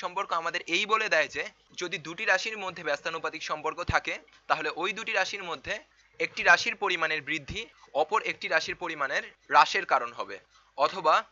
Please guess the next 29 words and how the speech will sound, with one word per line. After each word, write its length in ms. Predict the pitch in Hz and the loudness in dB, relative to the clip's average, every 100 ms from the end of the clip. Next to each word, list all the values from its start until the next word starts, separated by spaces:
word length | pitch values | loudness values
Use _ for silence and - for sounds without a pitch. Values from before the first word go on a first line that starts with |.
| - _ - | -18 _ -10
যদি 160 | 147 156 165 | -10 -4 -2
একটি 200 | 160 226 214 | -2 0 2
রাশির 240 | 190 220 202 | 2 0 -4
পরিমাণের 380 | 180 165 160 151 - _ _ - | -4 -2 -2 -4 -10 _ _ -4
হ্রাস 300 | 117 139 190 - | 6 8 6 2
ঘটে 180 | 190 185 139 | -6 -6 -4
থাকে 200 | 123 175 233 _ _ - | -4 -4 -6 _ _ 0
তাহলে 220 | 151 156 151 135 | 0 0 0 2
অপর 200 | 139 202 190 | 2 2 2
রাশিটির 400 | 185 185 156 220 - _ _ - | 0 -6 -8 -10 -14 _ _ 2
মানের 240 | 135 147 185 151 | 4 6 2 -4
বৃদ্ধি 260 | 175 160 143 | -6 -4 -8
ঘটে 140 | 123 110 | -10 -8
থাকবে। 260 | 98 98 - - _ _ _ _ 143 | -10 -10 -20 -20 _ _ _ _ 2
অর্থাৎ 260 | 170 202 196 180 | 2 2 0 -2
যদি 140 | 165 165 156 | -8 -6 -4
এনএস 200 | 170 185 | -2 0
এর 80 | 214 | 2
মান 120 | 208 208 | 2 4
হ্রাস 180 | 185 - | 2 2
করা 140 | 190 180 151 | 2 2 2
হয় 160 | 165 220 _ 151 | 0 -2 _ -2
তাহলে 200 | 156 156 - | 0 -4 -10
ইপি 160 | 175 220 220 | -8 0 2
এর 60 | 190 | 2
মানের 180 | 170 156 | 0 -2
বৃদ্ধি 220 | 151 151 156 | -4 -4 -6
ঘটবে, 240 | 165 147 214 339 - _ 135 | -6 -6 -6 -8 -20 _ -2
অথবা 240 | 147 190 | -2 0